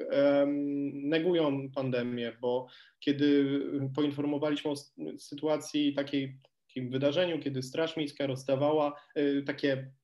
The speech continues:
powiedzmy, mandaciki. One wyglądały jak mandaty, natomiast to były oczywiście takie spreparowane, e, mandaty, ulotki,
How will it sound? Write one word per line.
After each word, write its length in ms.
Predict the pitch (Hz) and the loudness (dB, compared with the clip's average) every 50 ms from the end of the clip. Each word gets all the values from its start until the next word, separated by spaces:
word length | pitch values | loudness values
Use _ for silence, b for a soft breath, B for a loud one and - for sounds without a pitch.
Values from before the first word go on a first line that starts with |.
| _ _ _ | _ _ _
powiedzmy, 480 | - 147 139 139 156 170 165 - 156 143 | -2 0 2 2 2 2 2 0 2 2
mandaciki. 580 | 143 143 143 139 143 139 - 131 120 - 139 | 2 4 4 2 2 0 0 -4 -4 -2 -2
One 180 | 151 180 190 175 | 0 0 0 0
wyglądały 400 | 160 160 165 160 165 170 170 165 | 0 0 0 0 2 2 2 2
jak 140 | 151 135 143 | 2 0 0
mandaty, 440 | 147 147 147 147 175 180 - 170 | -2 -2 0 0 -2 -2 -2 -2
natomiast 380 | 156 143 143 143 147 147 139 139 | -4 -2 -2 0 -2 -2 -2 -4
to 80 | 156 147 | -4 -4
były 360 | 143 143 147 147 147 147 143 B B B B | 0 0 0 0 0 -2 -6 B B B B
oczywiście 440 | - 143 139 151 143 139 - - 147 | -8 -4 -2 -2 -2 -2 -2 -4 -4
takie 220 | 143 139 139 143 | -4 -4 -4 -6
spreparowane, 840 | 135 - - - 143 - 147 143 143 139 156 156 151 147 143 143 - B B B B B _ - | -8 -6 -6 -6 -4 -2 0 0 0 0 -2 -2 -2 -2 -4 -4 -6 B B B B B _ -6
e, 240 | 139 139 135 135 | -4 -4 -2 -2
mandaty, 460 | 135 139 139 143 147 147 139 143 147 147 | 0 0 0 2 2 0 2 0 0 2
ulotki, 840 | 151 143 139 147 160 165 160 - - - - - 120 123 120 120 | 4 6 6 6 6 6 2 0 -8 -16 -10 -6 -6 -4 -6 -6